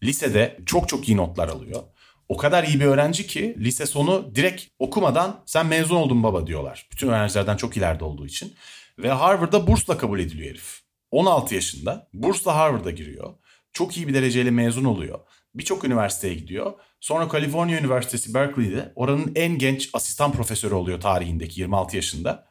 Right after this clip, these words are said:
Derken öğrencileri tarafından hiç sevilmeyen bir adam oluyor. Bin dokuz yüz altmış dokuzda hiçbir açıklama yapmadan istifa ediyor. Gidiyor ailesinin yanına taşınıyor. İki sene ailesiyle yaşıyor. Sonra gidip kendisine ormanda bir kabin inşa ediyor.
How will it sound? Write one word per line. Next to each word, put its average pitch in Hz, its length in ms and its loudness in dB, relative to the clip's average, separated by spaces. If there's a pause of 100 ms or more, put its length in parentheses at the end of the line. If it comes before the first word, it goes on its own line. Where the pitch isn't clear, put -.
Derken 185 640 -2
öğrencileri 147 460 2
tarafından 143 260 2
hiç 139 60 -2
sevilmeyen 113 480 0
bir 78 60 -4
adam 127 200 -4
oluyor. 156 300 -2 (300)
Bin 117 80 2
dokuz 131 140 0
yüz 123 60 -2
altmış 123 240 -2
dokuzda 92 580 -4 (240)
hiçbir - 260 -6
açıklama 98 340 -2
yapmadan 92 300 -2
istifa 87 360 0
ediyor. - 280 -10 (580)
Gidiyor 113 280 0
ailesinin 101 360 -2
yanına 92 240 -2
taşınıyor. - 460 -10 (120)
İki 110 180 -8
sene 87 180 -4
ailesiyle 80 480 -4
yaşıyor. - 380 -6 (380)
Sonra 156 220 -4
gidip 143 280 -4
kendisine - 560 -2
ormanda 120 720 2
bir - 80 -18
kabin 175 260 0
inşa 85 300 0
ediyor. - 240 -6